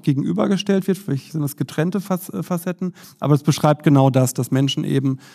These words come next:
mitunter eben psychische Auffälligkeiten entwickeln, weil sie sich, äh,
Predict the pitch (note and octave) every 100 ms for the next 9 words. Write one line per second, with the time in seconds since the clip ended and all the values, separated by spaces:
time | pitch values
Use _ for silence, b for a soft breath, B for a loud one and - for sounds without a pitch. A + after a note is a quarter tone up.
0 | B D3 C#3+ C#3 D3 C#3+ C3+ - D3 C#3
1 | C#3 C3+ C3+ D#3+ C#3+ - C#3+ C#3 D3+ C3+
2 | C#3 D3 C3 A#2+ C3+ C3+ C#3+ D3 E3 -
3 | B B B B - C#3+ C#3+ C#3+